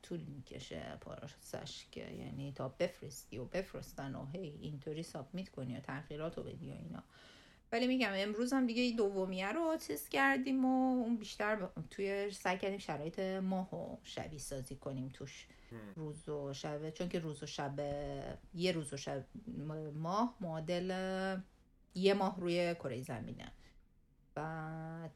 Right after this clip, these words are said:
Speaker 1: و خب یه چیز خنده‌داری هم که این بود، این بود که موقع اول که می‌خواستم مقاله شروع کنم نوشتم واسه این پروژه، من اصلاً اصطلاحات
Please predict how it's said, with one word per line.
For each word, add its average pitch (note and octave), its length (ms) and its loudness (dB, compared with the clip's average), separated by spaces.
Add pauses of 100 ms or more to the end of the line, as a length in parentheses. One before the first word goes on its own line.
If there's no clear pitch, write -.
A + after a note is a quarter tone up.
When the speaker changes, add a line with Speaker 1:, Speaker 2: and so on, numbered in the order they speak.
(520)
Speaker 1:
و A3+ 80 12
خب G#3 160 8
یه B3+ 100 6
چیز C#4 140 0
خنده‌داری G3+ 460 6
هم E3+ 80 0
که - 140 -6
این D3+ 240 -2
بود، G3+ 280 0
این C4+ 100 2
بود B3+ 120 0
که A#3+ 60 -2
موقع F#3+ 180 2
اول F#3+ 240 2
که D#3+ 100 -4
می‌خواستم C3+ 260 -4
مقاله C#3+ 380 -4
شروع D3+ 280 -8
کنم D#3+ 440 -4
نوشتم D3+ 440 -6
واسه D3+ 600 -4
این D3+ 440 -4
پروژه، D3+ 420 -6 (1700)
من F3+ 60 -4
اصلاً F3+ 200 0
اصطلاحات E3 640 0